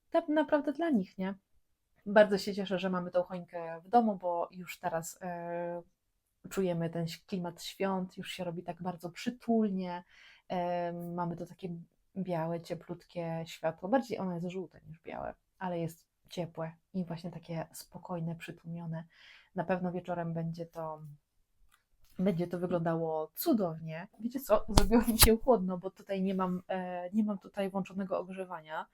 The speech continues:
i ja nigdy nie dogrzewam sypialni, żeby nie wiem, jak było zimno i zawsze jest otwarte okno, ale jednak ta koszulka jest, e, troszkę za chłodna, więc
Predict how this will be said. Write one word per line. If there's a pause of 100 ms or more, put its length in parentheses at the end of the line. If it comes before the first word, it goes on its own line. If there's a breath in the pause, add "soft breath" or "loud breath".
(500 loud breath)
i
ja
nigdy
nie
dogrzewam
sypialni,
żeby
nie
wiem,
jak
było
zimno
i
zawsze
jest
otwarte
okno, (540 loud breath)
ale
jednak
ta
koszulka
jest,
e,
troszkę
za
chłodna,
więc